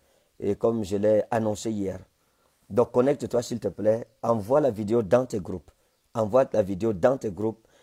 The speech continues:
pour que cette grâce puisse être partagée avec un maximum de personnes. Envoie la vidéo dans tes groupes, s'il vous plaît,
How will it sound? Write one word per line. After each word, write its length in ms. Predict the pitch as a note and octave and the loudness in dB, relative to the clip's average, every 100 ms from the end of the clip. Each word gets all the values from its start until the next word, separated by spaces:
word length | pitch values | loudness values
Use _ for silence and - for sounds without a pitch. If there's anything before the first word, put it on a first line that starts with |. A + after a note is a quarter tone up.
| _ - | _ -8
pour 140 | G#2+ | -2
que 160 | C3 C3+ | 0 0
cette 300 | - C3 F#2+ | 0 -2 0
grâce 460 | A2+ A#2+ - - - | 0 0 -4 -14 -12
puisse 200 | A#2+ - | -10 -4
être 180 | A#2+ A#2+ | -2 -2
partagée 540 | - A2 G2 G2+ F#2+ | -2 -4 -4 -6 -2
avec 340 | G#2+ G2+ G#2 _ _ - | -4 -2 -6 _ _ -6
un 60 | B2+ | 0
maximum 540 | A#2+ - - G#2+ A2+ | 0 -2 -6 -2 -2
de 60 | G#2+ | -4
personnes. 480 | - G2+ - A2 G2+ _ - - - _ _ | -6 -6 -6 -10 -10 _ -20 -20 -20 _ _
Envoie 280 | - A2 B2+ | -8 2 6
la 100 | C#3 | 6
vidéo 280 | A2 G#2+ A#2 | 4 0 0
dans 260 | G2+ B2+ C3+ | 2 -2 -2
tes 140 | G#2+ | -8
groupes, 240 | F2 F#2 | -8 -10
s'il 160 | - C3+ | -8 -6
vous 100 | A#2+ | -6
plaît, 320 | - A2 A2+ | -2 0 0